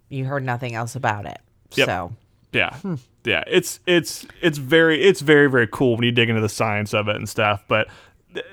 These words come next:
Speaker 2: as far as conspiracies go, the only specific thing that was weird that happened was that, that, uh, quote unquote fake ritual <laughs> sacrifice that happened. The video is fucking terrifying.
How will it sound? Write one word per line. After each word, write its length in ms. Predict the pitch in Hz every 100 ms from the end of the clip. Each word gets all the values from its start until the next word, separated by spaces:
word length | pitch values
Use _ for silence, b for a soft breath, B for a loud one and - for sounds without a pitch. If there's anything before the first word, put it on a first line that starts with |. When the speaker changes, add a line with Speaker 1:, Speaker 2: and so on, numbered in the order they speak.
| 180
Speaker 2:
as 140 | 165 147
far 180 | 165 156
as 100 | 147
conspiracies 580 | 147 - 147 135 135 120
go, 160 | 127
the 220 | 127 139 -
only 640 | 180 170 170 160 143 139
specific 560 | - - 143 143 127 117
thing 280 | 135 123 117
that 120 | -
was 220 | 131 107
weird 380 | 110 120 117 110
that 100 | 107
happened 640 | 120 113 101 110 107 104 _ _ _ _ -
was 500 | 117 113 107 107 -
that, 460 | 110 107 - _ _
that, 400 | - 107 110 107
uh, 340 | 107 104 104 120 -
quote 280 | - 143 120
unquote 540 | 110 104 123 110 - -
fake 600 | - 127 123 123 - _ -
ritual 540 | 123 123 - 120 117
<laughs> 0 |
sacrifice 880 | - 139 - - 185 - 190 - -
that 120 | 170
happened. 320 | 147 139 139
The 40 | 143
video 300 | 180 160 117
is 140 | 117
fucking 340 | - 131 123 117
terrifying. 800 | 139 117 117 123 123 175 165